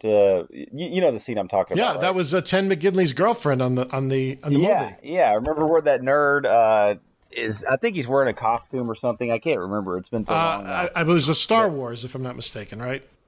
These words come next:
Speaker 1: Yeah, he's wearing a Star Wars costume, yeah. But you know the scene I'm talking about. Th-, this totally reminds me of that. You know, that scene is pretty controversial nowadays. You know that?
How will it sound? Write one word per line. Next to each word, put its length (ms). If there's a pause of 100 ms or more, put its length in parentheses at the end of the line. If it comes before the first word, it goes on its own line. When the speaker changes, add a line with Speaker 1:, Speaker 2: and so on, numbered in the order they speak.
(120)
Speaker 1:
Yeah, 120
he's 160
wearing 160
a 40
Star 280
Wars 180
costume, 380
yeah. 220 (300)
But 140
you 80
know 100
the 60
scene 160
I'm 80
talking 160
about. 240
Th-, 180
this 220
totally 380
reminds 360
me 120
of 80
that. 200 (200)
You 120
know, 160
that 240
scene 420
is 340
pretty 240
controversial 920
nowadays. 560
You 80
know 160
that? 320